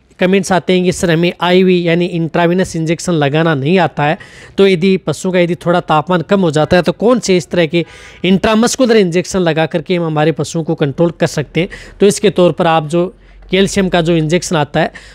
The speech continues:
वह इंजेक्शन आप उस पशु को लगाएं जिस प्रकार से ये मैनकाइंड का कैल्शियम मस्ट है, अदर भी इंजेक्शन आते हैं वह भी इंजेक्शन आप प्रयोग कर ले सकते हैं जिसके अंदर साल्ट ये होना चाहिए जो आपको स्क्रीन के ऊपर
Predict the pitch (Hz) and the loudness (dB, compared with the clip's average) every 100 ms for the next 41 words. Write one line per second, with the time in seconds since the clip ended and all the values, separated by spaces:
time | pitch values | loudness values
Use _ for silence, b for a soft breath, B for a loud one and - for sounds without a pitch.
0 | B 170 196 160 151 156 - 170 - - | B 0 2 2 0 -2 -2 -6 -4 -2
1 | 156 151 170 - 151 - 180 175 156 147 | -2 0 -4 -4 -4 -2 -2 2 0 2
2 | 170 233 185 165 - 165 156 151 131 165 | 0 -2 -2 -4 -2 -2 0 -2 0 -2
3 | 160 160 202 - 151 151 151 160 156 156 | 0 0 -2 -4 -2 -2 0 -2 0 -2
4 | 151 180 180 170 160 147 160 147 - B | 0 -2 0 -2 -2 -2 -2 -2 -4 B
5 | B B 170 147 202 190 170 160 165 175 | B B -2 2 2 2 2 0 -2 -2
6 | 151 - 170 240 _ 175 185 180 175 151 | -2 -2 -4 -4 _ -2 0 2 0 0
7 | 156 175 151 151 156 156 151 208 156 151 | -2 0 0 0 2 2 0 -4 0 2
8 | 120 175 - 165 180 B B B 156 196 | 2 -2 0 0 0 B B B 0 0
9 | - 175 160 170 165 160 160 160 - 165 | 0 -2 0 0 0 -2 0 -2 -2 2
10 | 185 160 147 190 202 185 160 147 - 170 | 2 2 -2 -2 -2 0 0 0 -2 -4
11 | - 170 165 165 160 - 156 | -4 -6 -4 0 -2 0 -4